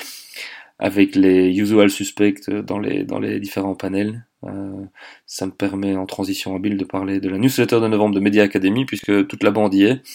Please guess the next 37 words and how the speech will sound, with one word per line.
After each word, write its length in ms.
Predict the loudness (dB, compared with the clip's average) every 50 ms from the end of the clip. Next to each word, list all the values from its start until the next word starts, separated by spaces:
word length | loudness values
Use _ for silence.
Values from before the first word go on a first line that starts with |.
| -14 -14 -12 -12 -14 -14 -18 -20 _
Philippe 300 | -8 -4 -4 -4 -4 -4
Couve, 540 | -6 -4 0 0 2 2 2 2 0 -2 -2
euh, 360 | -2 -2 -2 -2 -2 -4 -6 -8 -14 -20 -20 -20 -20 -20 _
Schwing, 720 | -8 -4 2 6 8 8 8 8 6 0 0 0 -2 -2 -2 -2
euh, 320 | -2 -2 0 0 0 -2 -2
Cicéron, 960 | -4 -4 -4 -2 -2 0 2 2 0 0 -2 -4 -6 -6 -8 -8 -8 -8 -8
euh, 340 | -8 -8 -6 -6 -6 -6 -6
tout 120 | -6 -6 -4
le 60 | -2
monde, 240 | 0 0 0 0 0
euh, 420 | 0 0 0 0 -2 -2 -4 -6 -6 -4
voilà, 200 | 0 0 2 0
tout 100 | 0 0
le 60 | 0
monde 140 | 0 4 4
est, 720 | 4 4 4 2 0 2 4 4 4 4 4 2 2 0
est 40 | -2
sur 300 | -4 -4 -4 -6 -4 0
place, 260 | 0 0 0 0 -2
Nicolas 240 | -4 2 4 4 4
Becquet, 540 | 4 4 2 2 2 2 2 0 0 -2 -6 -8
enfin 200 | -10 -10 -8 -6
voilà. 240 | -6 -6 -6 -6 -8 -12 -18 -10 -6
Il 20 | -2
y 20 |
a 40 | 2
plein 140 | 4 6 8
de 40 | 8
gens 160 | 8 8 6
qui 120 | 4 0
sont, 260 | 0 0 2 2 0
qui 120 | 0 -4 -6
sont 440 | -2 0 0 0 0 0 -2 -4 -2 0
à 80 | 2 2
Metz 240 | 4 2 0 0 0
pour 160 | 0 2 2
l'instant. 480 | 2 0 0 0 0 0 0 -2 -6